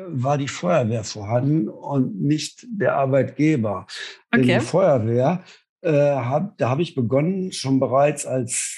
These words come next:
Speaker 1: Schüler, nämlich in der Jugendfeuerwehr. Und es hat mich einfach fasziniert, die, die Aufgaben der Feuerwehr und natürlich den Menschen zu helfen. Und, äh,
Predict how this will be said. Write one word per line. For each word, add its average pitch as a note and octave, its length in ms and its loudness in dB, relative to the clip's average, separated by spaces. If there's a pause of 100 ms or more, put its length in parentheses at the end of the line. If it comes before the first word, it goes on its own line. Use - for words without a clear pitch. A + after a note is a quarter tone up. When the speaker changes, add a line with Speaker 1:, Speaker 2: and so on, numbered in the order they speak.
(260)
Speaker 1:
Schüler, E3+ 760 4 (380)
nämlich D3 380 2
in D3 80 4
der C3 100 4
Jugendfeuerwehr. B2+ 1200 -2
Und D3 140 -4
es B2 160 -4
hat - 120 -6
mich E3+ 220 -4
einfach C3+ 480 -6 (480)
fasziniert, C#3 1120 0 (380)
die, D3+ 580 0 (520)
die E3 460 -4
Aufgaben D3+ 580 2
der C#3 120 2
Feuerwehr F3+ 1120 -2
und D#3 420 0
natürlich D3+ 640 -4
den C3+ 180 2
Menschen C#3+ 400 0
zu B2+ 220 -4
helfen. D3+ 760 0 (440)
Und, D3 760 0
äh, C#3+ 440 0